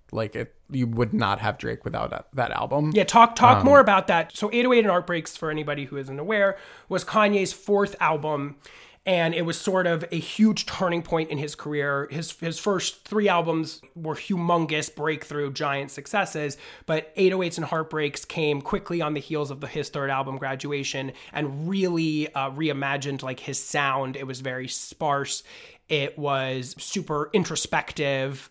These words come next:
Speaker 2: And yeah, so can you talk to us a little bit about eight oh eights and Heartbreaks and what the impact, what the sound of it was and what the impact of it was?
Speaker 1: Yeah, and that, I mean, there's always discussions. I feel like the, like, shorthand is, like,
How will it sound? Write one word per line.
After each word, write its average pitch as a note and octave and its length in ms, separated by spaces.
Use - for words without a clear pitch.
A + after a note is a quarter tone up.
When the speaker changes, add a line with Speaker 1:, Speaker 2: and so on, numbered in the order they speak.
Speaker 2:
And C3+ 300
yeah, D3 140
so E3+ 200
can G3+ 160
you A3+ 80
talk A3+ 200
to B3 40
us - 80
a F3+ 40
little D#3+ 160
bit D3+ 140
about C#3+ 220
eight C3+ 120
oh C#3 80
eights C3+ 140
and C3+ 60
Heartbreaks C3+ 320
and C3 200
what C#3 180
the C3+ 140
impact, C3+ 400
what F#3+ 120
the D#3+ 60
sound G3 280
of F#3+ 80
it F#3 80
was F3 160
and D3+ 80
what C#3+ 80
the D#3 80
impact C3+ 340
of B2+ 120
it A#2 100
was? - 360
Speaker 1:
Yeah, F3 340
and D#3 120
that, - 140
I C#3+ 80
mean, C3+ 280
there's C3+ 220
always B2 340
discussions. A2 540
I A2 80
feel G#2+ 200
like G#2+ 160
the, G#2+ 160
like, G#2+ 180
shorthand G#2 560
is, G#2 160
like, - 340